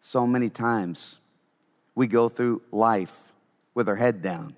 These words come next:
and our problems overwhelm us. And God says, "Hey, just lift up your eyes and look to me. The maker of the mountains is right there to move your mountain."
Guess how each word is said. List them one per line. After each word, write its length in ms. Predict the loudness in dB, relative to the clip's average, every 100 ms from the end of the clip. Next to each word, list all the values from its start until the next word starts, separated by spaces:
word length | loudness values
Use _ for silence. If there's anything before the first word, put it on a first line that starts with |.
| _ _ _ _
and 100 | 0
our 80 | 0
problems 440 | 2 2 2 -2 -2
overwhelm 500 | -2 0 2 2 0
us. 140 | -4
And 160 | -6 2
God 400 | 4 4 2 -4 -20 -16
says, 300 | 0 0 2
"Hey, 240 | 2 0
just 560 | 0 -8 2 4 4 2
lift 320 | 2 2 0
up 180 | -2 0
your 200 | 4 6
eyes 340 | 8 6 2 -6 -4
and 240 | 2 4 4
look 220 | 4 2
to 80 | 2
me. 340 | 6 4 2 -4 0
The 100 | 2
maker 680 | 4 6 4 4 2 2 -4 0
of 140 | 2 4
the 80 | 4
mountains 720 | 6 4 2 -2 -2 -2 -6 -16 -4 4
is 260 | 4 4
right 400 | 4 6 6 4 0 4
there 500 | 6 8 6 4 -2 -18 -20 -2
to 80 | 4
move 240 | 6 6
your 120 | 6
mountain." 500 | 6 6 4 -4 -14